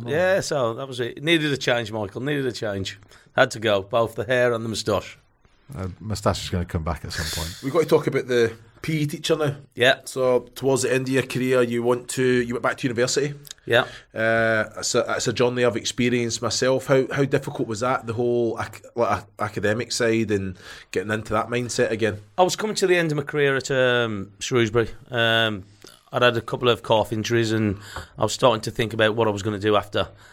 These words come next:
Speaker 2: Um, I had no idea. Uh, and just for myself, I went back to Knight College and did maths and English G C S E.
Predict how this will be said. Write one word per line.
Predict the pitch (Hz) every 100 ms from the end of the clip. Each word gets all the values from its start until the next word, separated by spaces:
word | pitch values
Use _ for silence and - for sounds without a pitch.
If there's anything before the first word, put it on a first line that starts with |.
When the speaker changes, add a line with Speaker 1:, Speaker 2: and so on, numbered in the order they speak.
| - - _
Speaker 2:
Um, | - 107 107 104 107 107 104 - - _ _ _ _ _
I | -
had | 107
no | 127 123
idea. | 117 101 107 117 - _ - - - - _
Uh, | - 107 107 107
and | 120 107
just | 160 -
for |
myself, | 175 143 147 120 117
I | 135
went | 139
back | 131 -
to | - 120 113 113 -
Knight | 123 123 - _ _ -
College | 110 107 120 - - - _
and | -
did | 113 110
maths | 120 117 -
and | 110
English | 107 107 -
G | - 113
C | 113
S | -
E. | 147 107